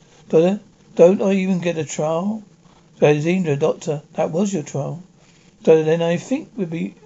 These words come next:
you'd be very foolish to destroy that one person could help you. Alexandra, meaning you, yourself, Doctor. Doctor, yes, that's right. Quebec is the key,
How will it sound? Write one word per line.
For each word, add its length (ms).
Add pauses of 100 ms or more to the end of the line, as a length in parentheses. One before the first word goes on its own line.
(180)
you'd 200
be 160
very 260
foolish 320
to 60
destroy 400
that 160
one 200
person 420 (280)
could 100
help 240
you. 200 (560)
Alexandra, 560
meaning 320
you, 300
yourself, 360
Doctor. 380 (580)
Doctor, 160
yes, 280
that's 200
right. 300
Quebec 420
is 140
the 80
key, 420